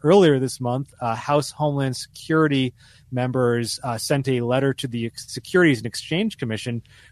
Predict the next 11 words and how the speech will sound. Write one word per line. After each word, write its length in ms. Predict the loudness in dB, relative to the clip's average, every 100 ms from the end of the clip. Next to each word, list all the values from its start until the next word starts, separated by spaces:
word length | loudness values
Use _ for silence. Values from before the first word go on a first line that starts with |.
| 4
really, 320 | 8 10 8
uh, 180 | 6 2
lambasting 760 | -2 -2 0 0 0 -2 -2
the, 180 | -4 -8
the 180 | -6 -6
S 180 | -6 -6
E 80 | -8
C 380 | -6 -4 -4 -2
over 340 | -2 0 -2
new 540 | -2 2 2 2 -2 -6
rules, 600 | 2 4 4 0 -6 -10